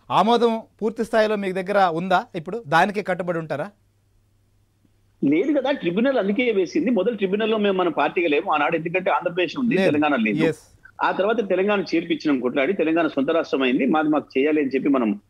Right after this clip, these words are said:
Speaker 2: దాంట్లో వేయించినాం. దాని ద్వారా తీర్పు ఇవ్వమని చెప్తున్నాం మనం స్పష్టంగా. మేము రాసిన ఉత్తరంలో ఉంది, మీరు చూడండి. కేంద్ర మంత్రికి ఆనాడే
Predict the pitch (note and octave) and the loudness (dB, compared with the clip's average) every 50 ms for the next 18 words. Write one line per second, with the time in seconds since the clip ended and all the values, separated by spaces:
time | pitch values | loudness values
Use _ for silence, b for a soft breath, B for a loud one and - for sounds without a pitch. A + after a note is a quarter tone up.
0 | _ _ _ _ _ - C3+ C#3 D#3 D3+ C3 A#2+ B2 D3 E3+ D#3+ - B2+ D3 B3 | _ _ _ _ _ -4 -2 -2 0 0 0 0 0 0 0 0 -2 -2 0 0
1 | D#4 - _ _ _ _ _ - B2 C3 E3+ A3 G#3+ F3 E3 E3+ G#3 C#4 A#3+ - | -2 -4 _ _ _ _ _ -2 0 0 0 0 0 2 2 2 2 0 0 0
2 | A#3+ A#3+ G#3 B3+ A#3+ G3+ B3 B3 A#3 B3+ G#3+ G3+ G#3 G3+ - - D4+ C#4 G3 D3 | 0 0 0 0 0 2 2 2 2 0 0 -2 -4 -4 -2 0 0 0 2 0
3 | A#2+ - - - _ _ _ _ _ _ _ - - - F#3 F#3 - C#4 C4+ C#4 | -2 -2 -6 -10 _ _ _ _ _ _ _ -10 -4 -4 -2 0 0 0 0 0
4 | C4+ A#3+ A3+ G#3 F#3+ G#3+ G#3+ A#3+ B3 G#3+ G3+ B3+ B3+ B3+ B3+ A#3+ A3 A#3 B3 A#3 | 0 0 2 2 2 0 0 0 0 0 0 0 0 0 0 0 0 2 0 0
5 | G#3+ - - G#3+ B3 B3+ A3 E3+ C#3+ - - E3+ F#3+ G3 G3 G3+ G3 F#3 F#3 E3+ | 0 0 0 0 0 0 0 0 -2 -2 -2 -2 -2 0 0 0 -2 -2 0 0
6 | D3+ D3 F3+ G#3 G#3 F#3 D3 G#2+ - - | 0 0 2 2 0 0 0 -2 -4 -6